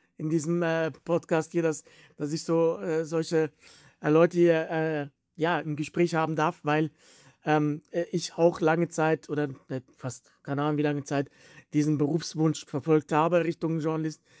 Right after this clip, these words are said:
Sportjournalist, Sportkommentator und das, äh, immer wieder faszinierend finde, wie, ähm, jede, jeder Einzelne seine eigene Art auch entwickelt. Also, ähm, und, und, äh, und das auch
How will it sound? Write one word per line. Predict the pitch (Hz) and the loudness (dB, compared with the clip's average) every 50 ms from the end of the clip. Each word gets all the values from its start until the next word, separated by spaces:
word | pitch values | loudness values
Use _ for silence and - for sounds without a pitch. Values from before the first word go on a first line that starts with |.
| - _ _ | -20 _ _
Sportjournalist, | - - - 160 165 156 - 165 156 151 - | -14 0 2 2 2 4 4 2 0 0 0
Sportkommentator | - 156 156 151 - 170 151 156 147 - 156 147 156 151 - 160 170 165 - _ _ _ _ _ _ _ _ _ _ _ | 0 0 0 0 0 0 -2 -2 0 0 0 0 0 0 0 -2 -2 -2 -6 _ _ _ _ _ _ _ _ _ _ _
und | 160 147 143 - | -4 -4 0 2
das, | 160 156 143 - - - | 2 2 2 0 -6 -8
äh, | - 165 151 151 - - | -4 -2 -2 -2 -2 0
immer | - 202 214 208 175 | 0 2 4 4 4
wieder | 190 185 180 - | 4 4 2 2
faszinierend | - 180 165 - - - 165 165 170 180 180 175 | 0 -4 -6 -4 -4 -4 0 0 0 0 0 -2
finde, | - 180 170 165 160 143 | -4 -4 -4 -4 -4 -2
wie, | 156 160 160 156 151 - _ _ _ _ _ _ _ _ - | 0 0 0 0 0 -4 _ _ _ _ _ _ _ _ -6
ähm, | 156 147 143 143 147 143 147 - _ _ _ _ | -4 -2 -2 -2 -4 -6 -8 -12 _ _ _ _
jede, | - 131 135 175 196 196 202 196 190 190 - - _ _ _ | -10 -2 0 2 4 4 4 4 4 2 -2 -4 _ _ _
jeder | 175 170 175 185 185 - - | -2 0 0 0 0 -2 -2
Einzelne | 165 180 196 - - 196 180 185 180 175 | -2 -2 -2 -2 -2 0 2 2 2 2
seine | 151 170 156 151 165 - | 2 0 -2 -2 -2 -2
eigene | 160 170 175 175 175 170 - | -2 0 0 0 -2 -4 -4
Art | 165 170 180 170 - - | -4 -4 -4 -4 -4 -6
auch | 160 151 - - - _ _ _ - - _ | -6 -6 -6 -10 -18 _ _ _ -20 -12 _
entwickelt. | - 147 147 - 156 196 202 - 156 131 127 - - | -4 -4 -2 4 4 4 4 4 0 -2 -2 -4 -4
Also, | - 151 143 147 156 151 147 _ _ - - - - - _ _ | -4 -2 0 0 0 -2 -2 _ _ -20 -20 -20 -20 -20 _ _
ähm, | - 147 147 147 147 147 147 147 - | -4 -2 -2 0 0 -2 -4 -4 -4
und, | - 151 147 139 - _ | -4 -4 -4 -4 -4 _
und, | - 151 147 143 - - | -2 -2 -2 -2 -4 -8
äh, | 175 170 151 147 143 143 139 135 131 _ _ _ _ _ _ _ _ | -6 -4 -2 0 0 0 -2 -4 -6 _ _ _ _ _ _ _ _
und | - 139 - _ _ | -6 -6 -6 _ _
das | - 151 143 - 165 | -2 -2 0 0 -2
auch | 147 135 - | -2 -2 -6